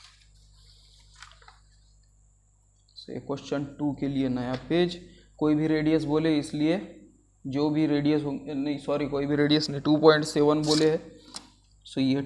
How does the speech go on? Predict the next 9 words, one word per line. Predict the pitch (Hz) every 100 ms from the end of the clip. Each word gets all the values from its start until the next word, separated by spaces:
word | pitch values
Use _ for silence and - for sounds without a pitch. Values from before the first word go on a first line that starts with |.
| 131
टू | 151 160 165
पॉइंट | 131 131 127
फ़ाइव, | - 143 147 180 220 - - -
टू | 135
पॉइंट | 131 135 139
सिक्स, | - - 147 180 185 -
टू | 131
पॉइंट | 135 139 156
सेवन, | 175 - 127 123